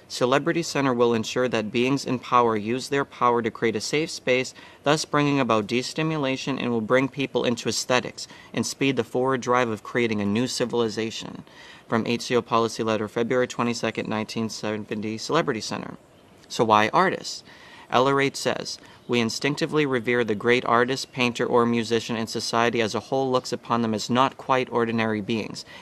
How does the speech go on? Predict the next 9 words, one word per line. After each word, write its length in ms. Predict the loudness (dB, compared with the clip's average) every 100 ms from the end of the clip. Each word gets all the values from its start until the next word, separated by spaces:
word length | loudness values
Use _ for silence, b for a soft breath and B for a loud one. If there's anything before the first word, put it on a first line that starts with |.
| B
And 160 | 2
they're 80 | 4
not. 400 | 4 4 2 -4 B B
They 120 | 2 4
are 100 | 4
a 40 |
cut 300 | 0 0 2
above 360 | 4 6 6 4
man. 440 | -8 -8 -12 -16